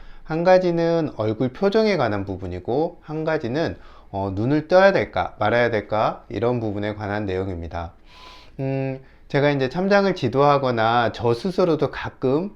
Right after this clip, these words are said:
참장을 하다 보면 다들 얼굴이 이렇게 너무 심각하고 진지한 얼굴로 하시는 경우들이 많습니다.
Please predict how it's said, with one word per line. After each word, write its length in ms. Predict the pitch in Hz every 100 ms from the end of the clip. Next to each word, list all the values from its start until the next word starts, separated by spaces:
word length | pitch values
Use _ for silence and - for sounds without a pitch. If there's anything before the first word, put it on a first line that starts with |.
| - -
참장을 480 | 165 165 165 151
하다 260 | 170 190 190
보면 520 | 113 117 151 113 98 - - - -
다들 340 | - - 143 156
얼굴이 540 | 110 127 143 165 120 - - - - - - - - - -
이렇게 320 | 131 135 -
너무 760 | 95 98 135 175 160 165 131 95 - - -
심각하고 840 | - 233 233 233 226 - 123 117
진지한 720 | - - 117 127 131 170 180 156
얼굴로 680 | 92 101 110 107 107 113
하시는 440 | 120 147 - 170 160
경우들이 460 | 107 101 101 110
많습니다. 800 | 95 90 92 - 120 90 87 90